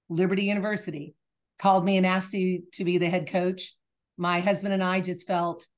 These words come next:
you know, it was the Lord leading us here. And humble beginnings at the university, and to see where we are right now, as you mentioned,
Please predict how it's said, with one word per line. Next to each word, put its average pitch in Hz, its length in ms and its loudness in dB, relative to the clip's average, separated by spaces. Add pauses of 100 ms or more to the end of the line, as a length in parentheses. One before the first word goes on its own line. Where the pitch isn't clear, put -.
(480)
you 180 140 -2
know, 180 180 2
it 185 140 -2
was 175 380 0 (100)
the 180 120 -2
Lord 185 280 0
leading 185 280 0
us 170 160 -6
here. 147 480 -6 (420)
And 170 220 0
humble 220 300 0
beginnings 208 500 0
at 202 120 -2
the 185 80 -4
university, 185 720 0
and 160 100 -2
to 165 80 -4
see 190 240 -4
where 180 180 0
we 180 120 0
are 175 160 2
right 175 160 -4
now, 175 240 -4
as 170 120 -6
you 180 100 -2
mentioned, 180 540 -4